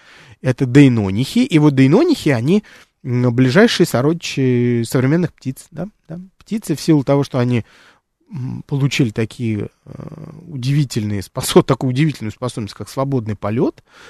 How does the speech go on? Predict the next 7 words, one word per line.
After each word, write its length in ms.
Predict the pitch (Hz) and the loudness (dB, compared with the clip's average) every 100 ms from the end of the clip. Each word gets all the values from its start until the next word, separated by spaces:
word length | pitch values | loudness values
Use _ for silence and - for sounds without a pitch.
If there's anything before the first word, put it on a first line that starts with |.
| - | -20
а, 200 | - 107 - | -10 -8 -4
они 240 | 139 202 | 0 0
довольно 380 | 151 147 190 175 | 2 4 4 4
легко 280 | 135 - 160 | 0 -2 -2
рас-, 260 | 143 - - | -2 -6 -6
расселились 720 | 131 - - 135 170 147 - | -6 -4 -2 0 2 0 -2
по 460 | _ 117 113 110 | _ -8 -4 -4